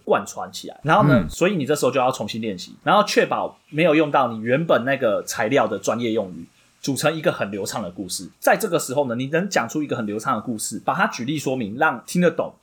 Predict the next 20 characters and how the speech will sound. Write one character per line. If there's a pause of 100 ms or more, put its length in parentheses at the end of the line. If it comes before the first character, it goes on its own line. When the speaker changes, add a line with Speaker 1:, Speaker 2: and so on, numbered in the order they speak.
(200)
Speaker 1:
的
时
候
呢，
就
表
示
你
已
经
了
解
这
个
专
业
知
识
了。 (260)
Speaker 2:
哦，